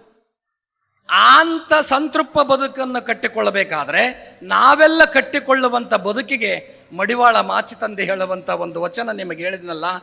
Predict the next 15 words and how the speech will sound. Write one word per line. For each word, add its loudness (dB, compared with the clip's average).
ಶ್-, -16
ಪ್ರಾರಂಭದಲ್ಲಿ 2
ಹೇಳ್ತಾರೆ 0
ಅವರು, -4
"ಹುಟ್ಟದ 2
ಬೀಜ 0
ಇದ್ದಡೇನಯ್ಯ 0
ಈ -4
ಧರೆಯೊಳಗೆ, -2
ಹುಟ್ಟದ 4
ಬೀಜ 4
ಇದ್ದಡೇನಯ್ಯ 0
ಈ -6
ಧರೆಯೊಳಗೆ, -4
ಅಟ್ಟುಣ್ಣಬಾರದ 4